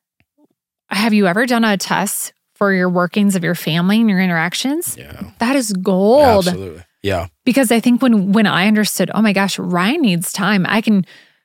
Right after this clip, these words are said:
Speaker 1: I can write him cards, I can give gifts, I can do this. But if I'm not being intentional with my time, and I'm a really busy person, so I can just kinda scurry about the house at night. And it's really important for me to just stop and sit and pause.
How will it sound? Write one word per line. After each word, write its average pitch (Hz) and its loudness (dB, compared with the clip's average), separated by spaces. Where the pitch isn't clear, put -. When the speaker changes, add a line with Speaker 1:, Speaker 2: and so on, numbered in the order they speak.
Speaker 1:
I 226 0
can 185 0
write 214 2
him 208 2
cards, 180 -2
I 190 0
can 190 -2
give 233 0
gifts, 180 -2
I 196 -2
can 190 2
do 220 0
this. 208 0
But 208 -2
if 262 2
I'm 285 2
not 220 0
being 190 0
intentional 196 0
with 185 -2
my 175 0
time, 196 0
and 220 0
I'm 269 2
a 302 2
really 247 4
busy 190 2
person, 214 0
so 185 0
I 180 2
can 233 2
just 214 -2
kinda 185 0
scurry 202 0
about 180 0
the 190 -4
house 190 -2
at 165 -2
night. 180 -2
And 196 -2
it's 220 -2
really 208 0
important 196 -2
for 202 -2
me 185 0
to 185 -4
just 180 -6
stop 175 -2
and 185 2
sit 185 0
and 185 -2
pause. 180 -2